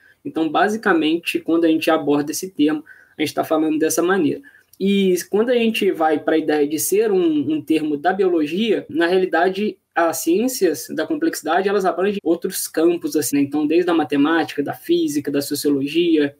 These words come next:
do mercado financeiro, das ciências da computação, da geografia.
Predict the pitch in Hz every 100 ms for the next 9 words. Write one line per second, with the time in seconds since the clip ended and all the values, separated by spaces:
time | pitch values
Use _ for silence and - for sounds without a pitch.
0 | - 151 143 - - 151 147 139 - 175
1 | 165 160 151 143 _ _ 147 143 156 160
2 | 151 151 139 147 139 147 135 156 165 165
3 | 156 147 147 151 147 139 - 165 160